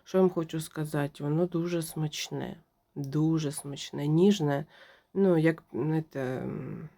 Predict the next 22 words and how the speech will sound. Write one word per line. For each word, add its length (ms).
піроженка 640
якась 440
от 240
в 60
такому 400
плані. 480
І 180
я 180
дуже 240
переживала, 520
що 160
буде 320
відчутний, 1000
м, 500
вкус 300
і 40
запах, 540
м, 260
буряка 440
та 140
моркви. 480
Ні, 400